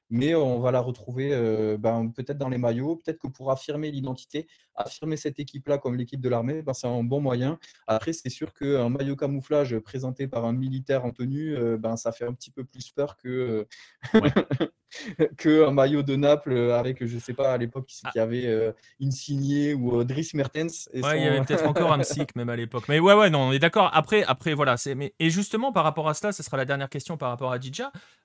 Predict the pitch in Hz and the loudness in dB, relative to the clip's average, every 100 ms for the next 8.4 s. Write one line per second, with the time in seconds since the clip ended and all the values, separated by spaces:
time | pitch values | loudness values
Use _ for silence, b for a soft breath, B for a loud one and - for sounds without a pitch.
0 | 117 117 117 113 _ _ _ _ _ - | -4 -2 -2 -4 _ _ _ _ _ -12
1 | 151 294 269 139 151 175 196 156 131 127 | -4 -2 0 2 2 2 0 0 0 0
2 | 127 127 127 120 135 127 95 - - 208 | -2 -2 -4 -6 -6 -6 -6 -6 -4 -4
3 | 269 160 131 139 - 170 170 135 120 123 | 0 -2 -2 -6 -6 -10 -8 -8 -8 -8
4 | 110 113 117 113 - 139 123 101 110 110 | -10 -10 -8 -8 -8 -12 -12 -10 -8 -6
5 | 117 104 101 101 98 101 104 101 _ 107 | -6 -6 -6 -6 -8 -10 -12 -14 _ -6
6 | 101 113 113 110 107 113 196 196 135 127 | -4 -4 -4 -2 -2 -2 -2 -4 -6 -10
7 | - _ _ _ _ _ _ - 120 - | -14 _ _ _ _ _ _ -6 -6 -6
8 | 120 117 - 120 | -10 -10 -10 -12